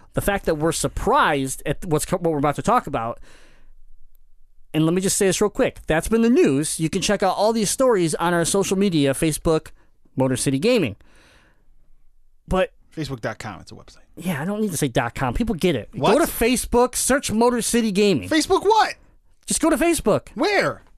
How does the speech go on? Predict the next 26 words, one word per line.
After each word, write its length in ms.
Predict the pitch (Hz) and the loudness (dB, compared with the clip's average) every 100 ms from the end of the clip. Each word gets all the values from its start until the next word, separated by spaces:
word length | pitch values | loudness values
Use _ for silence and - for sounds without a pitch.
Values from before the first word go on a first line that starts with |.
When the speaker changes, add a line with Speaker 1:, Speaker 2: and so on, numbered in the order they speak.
| - | -6
Speaker 1:
I'm 140 | 139 | -2
done 240 | 131 117 107 | 0 0 -2
with 120 | 101 | -6
you. 140 | 101 - - - | -10 -14 -16 -12
Speaker 2:
<laughs> 80 | 165 - | -10 -2
Dot 180 | 294 285 | -2 0
com, 260 | 339 339 226 | 0 2 0
it's 80 | 226 | 0
a 40 | |
website. 540 | 285 - - - - | 0 0 -4 -6 0
Speaker 1:
We 80 | 277 | 0
don't 400 | 160 220 277 262 | 2 4 4 4
have 240 | 240 294 370 | 2 0 -2
to 100 | - | 0
say 280 | 285 277 208 | 2 2 2
dot 340 | 233 269 233 | 2 0 0
com. 720 | 208 269 302 196 123 131 - - | 2 4 4 2 0 -6 -8 -2
Speaker 2:
Then 160 | 302 | 0
how 180 | - 339 | 2 4
will 80 | 392 | 4
people 240 | 370 403 | 4 4
know 160 | 381 339 | 2 2
it's 120 | 359 | 2
a 20 | |
website? 640 | 392 415 - - 311 - - - | 2 2 0 -2 -2 -4 -8 -14
Speaker 1:
Oh, 360 | - - - | -16 -16 -16